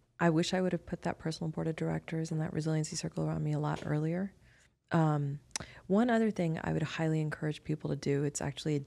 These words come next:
daily stop, start, and continue, or I do it daily, but for everyone, the frequency is different. But stop, start, continue exercise. Another thing I picked up from one of my board members. So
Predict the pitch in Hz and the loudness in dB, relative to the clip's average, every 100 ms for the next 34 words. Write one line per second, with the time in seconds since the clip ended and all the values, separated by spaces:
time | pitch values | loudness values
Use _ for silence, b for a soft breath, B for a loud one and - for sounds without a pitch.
0 | - 139 139 143 139 131 147 - 147 147 | -6 -2 0 0 0 -2 -8 -8 -6 -6
1 | - - - 147 147 147 - 226 220 B | -6 -6 -4 -4 -4 -4 0 0 0 B
2 | B B - 175 170 147 - - - - | B B 6 6 8 2 2 -4 -4 -6
3 | - - 139 - - - - 143 143 143 | -8 0 2 0 -18 -10 -4 0 0 0
4 | 143 - 143 131 135 117 - - - - | -4 -4 -4 -4 -4 -6 -6 -10 -14 -2
5 | 147 - - 160 - 151 - 143 - 131 | -2 -2 0 0 0 -4 -4 -6 -4 -6
6 | - - - - - 175 170 160 160 139 | -4 -8 -10 -12 -8 -4 -2 -2 -2 -4
7 | 127 - - - - - 95 - - _ | -4 -8 -8 -10 -8 -8 -8 -10 -18 _
8 | _ _ _ 151 143 - - - - b | _ _ _ -4 -4 -6 -10 -10 -14 b
9 | b b _ 156 147 - 78 - - - | b b _ 0 0 -2 -6 -8 -10 -16
10 | B B B B - - 151 | B B B B -2 0 0